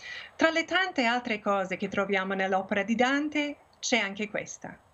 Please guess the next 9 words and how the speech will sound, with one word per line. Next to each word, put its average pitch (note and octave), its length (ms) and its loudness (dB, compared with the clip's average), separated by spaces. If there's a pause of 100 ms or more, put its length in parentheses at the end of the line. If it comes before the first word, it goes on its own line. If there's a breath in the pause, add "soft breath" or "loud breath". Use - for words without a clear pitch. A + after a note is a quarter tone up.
(640 loud breath)
Dante D#4+ 440 2
ha G#3+ 60 0
preso G#3+ 340 -2
in G3 80 -2
considerazione G3 1000 -2
e - 80 2
ha A3+ 160 4
rappresentato A3 840 -2
mirabilmente G3 1040 -2